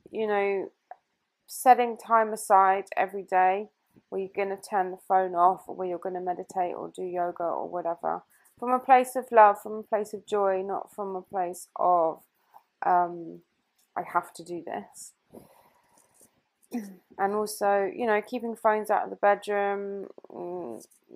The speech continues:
no screen time, like, a couple of hours before bed, da, da, da. Hopefully you're still, not still watching the news. <laughs> Um, yeah, taking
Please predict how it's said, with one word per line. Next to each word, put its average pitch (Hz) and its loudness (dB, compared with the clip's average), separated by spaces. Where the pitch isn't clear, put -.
no 196 -4
screen 208 -8
time, 196 -4
like, - 0
a - -20
couple 196 -20
of 190 -8
hours 190 0
before - -14
bed, 208 4
da, - -6
da, - -18
da. 202 4
Hopefully 208 -6
you're 180 -8
still, 214 -8
not 208 -6
still 214 -6
watching 196 -10
the 185 -8
news. 226 -6
<laughs> 285 -14
Um, 98 -6
yeah, 185 -2
taking 214 -10